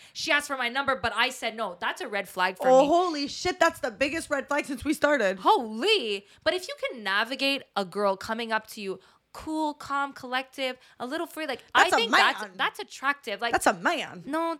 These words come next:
Speaker 1: like, you know what I mean? Like, I
Speaker 2: Yeah.
Speaker 1: just think that shows you're confident. You,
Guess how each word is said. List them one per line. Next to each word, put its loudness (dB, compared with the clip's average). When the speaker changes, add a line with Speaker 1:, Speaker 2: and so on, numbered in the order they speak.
Speaker 1:
like, -2
you -4
know 2
what 2
I -10
mean? -8
Like, -2
I 2
Speaker 2:
Yeah. 2
Speaker 1:
just -2
think -6
that 2
shows -4
you're -6
confident. 2
You, -8